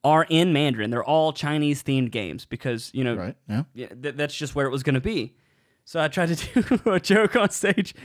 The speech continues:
Speaker 2: Yeah.
Speaker 1: where I was like, "Oh, I was around these machines so much, I started to learn Mandarin, you know, kinda like a Rosetta Stone, whatever." Not a great joke, but there's a part in it where I'm trying to say what the machine said, and I have to speak Mandarin, and you warn me about it. You're like, "Don't do it." You're like,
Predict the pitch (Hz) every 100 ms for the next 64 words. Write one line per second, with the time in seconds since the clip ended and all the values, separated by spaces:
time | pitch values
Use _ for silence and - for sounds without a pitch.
0 | - 131 117 180 156 165 - 190 175 165
1 | 165 170 165 135 139 185 180 165 147 151
2 | 143 139 131 139 135 127 143 139 135 131
3 | 127 120 117 117 - _ _ _ - 147
4 | 139 135 135 135 135 131 - 127 139 139
5 | 117 - - - 131 214 294 208 175 175
6 | 135 131 110 95 - _ _ - 160 156
7 | 160 214 220 180 143 123 139 135 160 156
8 | 135 127 - 147 156 147 139 120 - 139
9 | 156 175 165 165 165 _ _ _ 127 135
10 | 135 135 156 127 131 139 160 160 - _
11 | - 120 135 139 147 143 135 120 117 92
12 | 117 113 - 127 143 131 135 127 95 -
13 | _ - 135 127